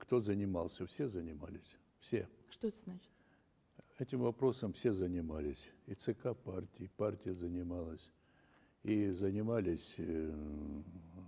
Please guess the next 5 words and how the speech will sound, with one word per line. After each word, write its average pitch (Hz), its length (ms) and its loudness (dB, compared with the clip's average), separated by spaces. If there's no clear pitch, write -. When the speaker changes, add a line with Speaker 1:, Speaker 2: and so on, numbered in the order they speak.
Speaker 1:
органы 98 400 4
управления, 87 800 2
Совет 87 460 0
министров, 85 500 -2
министерства. 82 880 -4